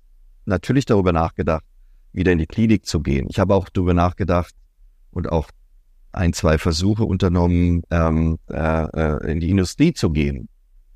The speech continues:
Äh, es hat heute, äh, aus heutiger Sicht betrachtet, Gott sei Dank nicht geklappt, sonst wäre ich möglicherweise irgendwie heute bei irgendeinem Medizintechnik- oder Pharmaunternehmen gelandet.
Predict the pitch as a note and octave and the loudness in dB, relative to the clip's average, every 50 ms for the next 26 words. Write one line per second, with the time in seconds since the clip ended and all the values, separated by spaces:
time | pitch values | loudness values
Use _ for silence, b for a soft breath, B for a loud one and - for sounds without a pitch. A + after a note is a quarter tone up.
0 | - _ _ - - F2 E2 - F2+ - A#2 - - _ _ _ _ _ _ _ | -20 _ _ -4 -2 -2 0 0 2 2 2 0 0 _ _ _ _ _ _ _
1 | - _ - - _ - - G#2 G#2 G#2+ - C#3 A#2 - - _ _ _ _ _ | -20 _ -20 -20 _ -2 2 4 4 4 4 2 0 0 -2 _ _ _ _ _
2 | _ _ _ - C#2 D#2+ - C#2+ B1 G#2 G2+ G2 - A2 G#2+ A2 A#2 A2+ A2+ G2+ | _ _ _ -8 -6 -6 -6 -6 -4 -6 -6 -2 2 2 2 2 2 0 0 0
3 | A#2+ A#2 - A#2 - - A2 F#2+ F2+ - G#2+ F#2 - - A#2+ B2 - - B2+ G#2+ | 0 -2 -2 -6 -4 -2 -2 -2 -2 -4 -6 -6 0 0 0 0 0 0 -2 0
4 | F#2 G2+ G2 - - G2+ - - G2 F2 C3+ D#3+ - - - - F2 E2 F2+ F#2 | 0 0 0 0 -4 -6 -2 -2 -2 2 2 2 2 2 -2 -6 -6 -2 0 2
5 | F#2 F#2 F2+ F#2 G2+ G2+ G#2+ G2 F#2+ F2+ F#2 F#2+ F2+ F2+ G2+ E2+ G#2 G#2 G#2 F#2+ | 2 2 0 -2 -2 0 0 0 0 2 2 0 2 0 0 0 0 0 0 2
6 | F#2+ F2+ F#2 F#2+ G2 - G#2 F2 - F2 D2 - F#2+ F#2+ F2 F2+ F2+ F2+ F2+ - | 2 2 4 2 2 2 0 -2 -2 -2 -2 -2 -2 -2 0 -2 -2 -4 -6 -6
7 | - A#2+ B2+ A#2+ B2 A2 G#2 - G2+ F2+ D#2+ E2+ F2 - - G2+ A#2+ C#3 B2+ F2+ | -4 -2 -2 0 -2 -2 -2 -2 -4 -2 -2 -2 -2 -2 -2 0 0 0 0 0
8 | E2+ E2 F2+ D#2 D2 C#2+ D2 D2+ C#2+ D2+ D2+ C#2+ D2+ D#2 E2 G2 B2 | -2 -2 -2 -2 -2 -2 -2 -2 -2 -2 -4 -4 -4 -2 -2 -2 -4